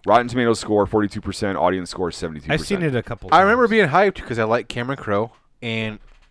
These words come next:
Speaker 3: for whatever reason, I like Tom Cruise because he's fucking nuts. But he's made a lot of good movies. But I like
Speaker 1: Tom
Speaker 3: Tom
Speaker 1: Cruise
Speaker 3: Cruise.
Speaker 1: does a great job. He's a gr-, he's a great actor. Screw it. I don't care. He's crazy.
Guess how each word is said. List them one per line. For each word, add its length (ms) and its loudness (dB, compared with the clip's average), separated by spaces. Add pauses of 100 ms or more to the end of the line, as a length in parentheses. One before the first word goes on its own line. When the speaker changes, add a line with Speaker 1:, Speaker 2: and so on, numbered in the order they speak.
(140)
Speaker 3:
for 160 -4
whatever 240 4
reason, 320 -2
I 60 -4
like 200 -2
Tom 260 -2
Cruise 360 -4
because 280 -10
he's 120 -12
fucking 300 -8
nuts. 240 -8
But 100 -16
he's 120 -12
made 100 -4
a 60 -4
lot 120 0
of 60 -2
good 100 -8
movies. 300 -6
But 100 -8
I 40 -4
like 100 -4
Speaker 1:
Tom 120 -4
Speaker 3:
Tom 100 -4
Speaker 1:
Cruise 180 -4
Speaker 3:
Cruise. 140 -4
Speaker 1:
does 180 -6
a 40 -16
great 220 -12
job. 360 -12
He's 160 -10
a 40 -8
gr-, 160 -10
he's 160 -6
a 40 -8
great 180 -4
actor. 420 -8
Screw 340 -8
it. 140 -8
I 80 -4
don't 140 -6
care. 180 -4
He's 120 -6
crazy. 500 -6